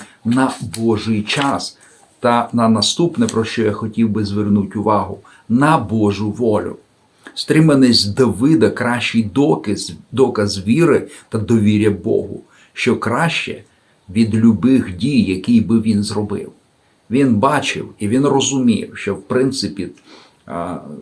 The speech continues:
Да-, Давид сам міг би розібратись з цим ворогом, але Давид так не вирішує, і він так не чинить. І наступне, про що я розмірковував,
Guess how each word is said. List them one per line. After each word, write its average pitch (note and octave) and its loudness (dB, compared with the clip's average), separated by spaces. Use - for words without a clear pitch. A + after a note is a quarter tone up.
Да-, A2+ 0
Давид A#2 2
сам B2 2
міг A2+ 2
би G#2+ 2
розібратись A2 0
з - -6
цим G#2+ 0
ворогом, F#2+ -2
але A2 0
Давид A2+ -2
так C3+ -2
не A#2+ 0
вирішує, A2+ -2
і F#2 -8
він G2 -2
так G#2 -6
не G#2+ -2
чинить. E2+ -10
І G2 0
наступне, G#2+ 0
про A2 -2
що D3+ -2
я B2+ 2
розмірковував, G2 0